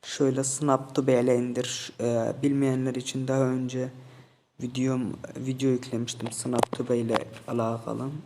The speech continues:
Nasıl video indirilir, nasıl, eee, in-,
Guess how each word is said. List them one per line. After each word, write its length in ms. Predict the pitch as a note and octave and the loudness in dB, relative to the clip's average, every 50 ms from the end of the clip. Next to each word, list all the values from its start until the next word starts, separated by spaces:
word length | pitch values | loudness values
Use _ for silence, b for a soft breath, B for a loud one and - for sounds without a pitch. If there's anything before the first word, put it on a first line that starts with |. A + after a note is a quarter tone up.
| - - | -8 -4
Nasıl 480 | B2 B2 A#2+ A#2+ - - C3 A#2+ A#2+ | -2 -2 0 0 0 0 -2 -2 -2
video 240 | B2 A#2+ B2 C3 A#2 | -4 -2 0 2 2
indirilir, 640 | A2+ A#2+ A#2 A#2 A#2+ A#2 A#2+ A#2 A#2 A#2 A#2 A#2+ A#2+ | 2 2 0 0 -2 0 0 0 0 0 -2 -2 -2
nasıl, 320 | A#2+ A#2 A#2 - - - - - - b b b b b b b b b b b b - - | -2 -2 -2 -4 -8 -10 -12 -14 -18 b b b b b b b b b b b b -8 -4
eee, 260 | F#2 A2 A2 G#2+ B1 D2+ | -2 0 0 0 0 0
in-, 240 | A#2 B2+ B2 A#2 | 0 -2 -2 -4